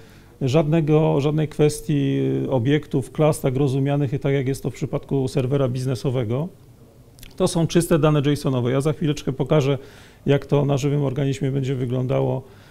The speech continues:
e, w przeglądarce. Kolejnym krokiem, kolejnym elementem przetwarzania,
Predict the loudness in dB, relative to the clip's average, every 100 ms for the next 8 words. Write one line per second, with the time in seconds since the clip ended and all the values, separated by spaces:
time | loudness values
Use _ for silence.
0 | -20 -6 -2 0 0 -4 -4 0 0 0
1 | -2 -6 -12 -14 -20 -20 -20 -20 -20 -20
2 | -20 -20 -20 -20 -20 -20 -6 2 4 6
3 | 6 6 4 2 -6 -20 -4 4 4 4
4 | 0 -2 0 0 0 2 2 2 0 0
5 | 0 -2 -4 -2 0 0 0 2 2 0